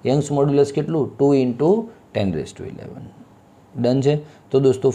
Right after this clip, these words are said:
finally વિકૃતિ આવે છે પોઇન્ટ સેવન ટુ ટુ into ten raise to minus six. આ વિકૃતિ આવી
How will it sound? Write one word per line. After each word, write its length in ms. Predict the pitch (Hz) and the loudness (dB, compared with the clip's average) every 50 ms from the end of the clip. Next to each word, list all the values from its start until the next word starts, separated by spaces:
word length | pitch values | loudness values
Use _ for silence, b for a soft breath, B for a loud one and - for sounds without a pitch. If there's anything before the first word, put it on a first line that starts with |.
| - | 0
finally 340 | 110 110 117 127 127 127 123 | 0 0 0 2 2 2 0
વિકૃતિ 500 | 107 98 - - 107 110 104 - 110 104 | 0 -2 -4 -4 -6 -6 -4 -2 -2 0
આવે 260 | 95 92 90 92 95 | 0 0 -2 -6 -8
છે 200 | 98 - - 147 - - - - - _ _ | -8 -8 -10 -10 -10 -12 -18 -20 -20 _ _
પોઇન્ટ 400 | 107 104 101 110 117 117 117 123 | -6 -4 -4 -4 -4 -6 -6 -8
સેવન 520 | 117 107 - - 95 92 92 104 107 107 | -10 -8 -4 -4 -2 0 0 0 0 -2
ટુ 320 | 101 107 - 101 107 107 98 - | -4 -6 -6 -6 -6 -6 -6 -4
ટુ 180 | 110 113 117 107 | -4 -2 -2 -2
into 140 | 95 90 | -2 -4
ten 300 | 87 - 110 104 98 - | -4 -6 -8 -8 -6 -6
raise 180 | 90 87 90 90 | -6 -6 -6 -6
to 300 | 87 90 85 - - - | -8 -8 -10 -10 -10 -10
minus 760 | 98 95 87 - 92 90 82 82 92 - - - - - - | -8 -8 -8 -8 -10 -14 -16 -16 -18 -20 -20 -20 -20 -20 -20
six. 60 | - - - - - b b b b b b | -20 -20 -20 -20 -20 b b b b b b
આ 80 | 123 123 | -2 0
વિકૃતિ 520 | 113 104 101 104 101 101 85 - 90 80 | 0 -2 -4 -6 -8 -8 -8 -8 -8 -6
આવી 180 | 73 71 69 | -6 -8 -10